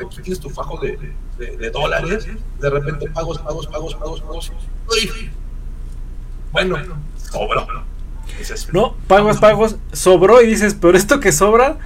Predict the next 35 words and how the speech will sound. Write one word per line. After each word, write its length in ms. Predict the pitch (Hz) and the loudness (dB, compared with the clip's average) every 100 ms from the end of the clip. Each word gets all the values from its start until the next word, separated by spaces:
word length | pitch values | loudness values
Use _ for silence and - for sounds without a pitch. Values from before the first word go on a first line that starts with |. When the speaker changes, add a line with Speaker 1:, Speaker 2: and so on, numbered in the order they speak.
| - - - - - | -12 -12 -12 -10 2
Speaker 2:
lo 140 | 151 | 6
voy 160 | 147 196 | 8 8
a 100 | 220 | 6
tener 260 | 214 202 202 | 4 2 4
que 100 | 214 | 6
reservar 800 | 185 151 170 165 175 202 220 | 6 8 8 8 8 8 6
porque 840 | - 180 147 151 156 151 147 147 143 | 4 4 4 6 8 10 10 8 6
Speaker 1:
Lo 80 | 143 | 6
Speaker 2:
no 220 | 143 156 | 6 4
sé 120 | 151 | 4
Speaker 1:
reinviertes. 100 | 196 | 4
Speaker 2:
exactamente 760 | 170 - 175 160 156 151 151 143 | 2 0 0 0 0 -2 -2 -2
qué 120 | 147 | -2
pase", 480 | 147 151 160 160 139 | 0 0 2 2 2
¿no? 280 | 131 220 - - - | 0 -4 -6 -10 -8
Speaker 1:
Sí, 220 | 113 123 | -6 -2
lo 140 | 127 | 0
reinviertes, 720 | 123 123 120 131 131 135 120 | 0 -6 -4 -4 -4 -4 -6
amigo. 320 | 113 107 104 104 | -8 -8 -6 -6
Speaker 2:
Sí. 200 | - 139 | -4 -2
Speaker 1:
Entonces, 340 | 139 135 - - - - - - | 0 -2 -6 -8 -10 -10 -10 -4
mira, 440 | 139 151 147 151 131 | 2 2 2 -2 -4
yo 160 | 143 | -4
felicito 460 | 151 170 143 143 147 | -4 -4 -6 -6 -6
a 20 | |
los 160 | 143 - | -6 -8
emprendedores 560 | - 131 107 117 131 | -10 -8 -8 -6 -6
que 100 | - | -6
nos 120 | 143 - | -8 -10
podemos 360 | - 123 139 | -10 -8 -8
ocupar 540 | - - - - - 123 | -8 -8 -10 -10 -8 -8
en 100 | 120 | -8
el 100 | 104 | -8
camino. 420 | 110 104 110 127 | -10 -10 -8 -8
Felicidades, 640 | - - - 110 117 123 | -8 -10 -8 -8 -8 -8